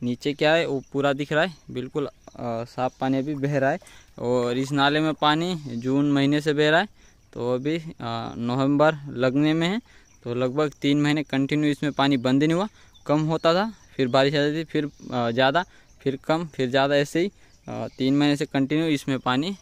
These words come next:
बह रहा है। इस साइड से अभी कम आ रहा है, इस साइड से ज़्यादा आ रहा है, क्योंकि इस साइड का पानी, अ, ऊपर से, अ, कम आता है, मतलब इस साइड में, अ, कम पानी आता है, ये काफ़ी दूरी का पानी आता है, तो ये ज़्यादा है। बहुत बढ़िया पानी आ रहा है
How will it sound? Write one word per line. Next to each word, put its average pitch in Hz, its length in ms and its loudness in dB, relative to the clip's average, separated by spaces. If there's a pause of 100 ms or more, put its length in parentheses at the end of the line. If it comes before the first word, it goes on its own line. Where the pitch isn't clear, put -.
(200)
बह 139 260 0
रहा 117 100 0
है। 117 100 -10 (440)
इस 127 120 -10
साइड 139 200 0
से 147 120 -2
अभी 151 200 -4 (140)
कम 135 200 2
आ 139 100 4
रहा 147 120 2
है, 180 80 -8 (220)
इस 127 100 -10
साइड 120 200 -4
से 123 120 -4
ज़्यादा 123 300 4
आ 139 40 6
रहा 151 80 0
है, 190 60 -6 (320)
क्योंकि 143 200 -4
इस 147 80 -4
साइड 151 200 0
का 165 100 0
पानी, 160 340 0 (140)
अ, 117 480 -8
ऊपर 131 320 -2
से, 160 220 2
अ, 120 320 -6 (120)
कम 143 160 2
आता 147 220 2
है, 156 40 2
मतलब 160 200 -2 (340)
इस 127 60 -8
साइड 143 240 2
में, 170 180 0 (480)
अ, 117 160 -6
कम 139 220 -2
पानी 143 220 2
आता 143 160 0
है, - 240 -4
ये 131 140 2 (260)
काफ़ी 135 220 0
दूरी 147 220 -2
का 151 120 0
पानी 147 220 2
आता 151 140 0
है, 170 100 -2
तो 151 60 -4
ये 127 140 0
ज़्यादा 120 320 0
है। 190 120 -6 (500)
बहुत 135 240 2
बढ़िया 127 360 2
पानी 147 300 0
आ 147 160 4
रहा 165 120 4
है 202 100 -6